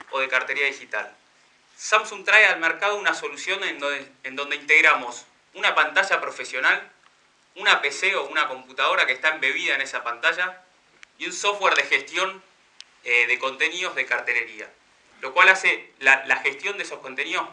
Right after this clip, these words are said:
una solución más simple y económica para ustedes. A la hora de analizar la cartería digital es importante entender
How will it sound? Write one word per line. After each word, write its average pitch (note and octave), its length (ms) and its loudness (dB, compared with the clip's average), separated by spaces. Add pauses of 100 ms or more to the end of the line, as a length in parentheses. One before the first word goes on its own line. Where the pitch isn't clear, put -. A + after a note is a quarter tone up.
(220)
una D#3 180 -2
solución C#3 440 -10
más D#3+ 200 -6
simple G3+ 320 -6
y D3 40 -2
económica C3+ 500 -4
para A#2+ 140 -4
ustedes. - 480 -14 (2000)
A D3 80 10
la F#3+ 100 8
hora A#3+ 140 4
de G#3+ 60 6
analizar F#3 360 2
la F#3+ 120 2
cartería D#3 320 0
digital F3+ 600 2
es E3 160 -6
importante F3 720 2
entender D3 640 2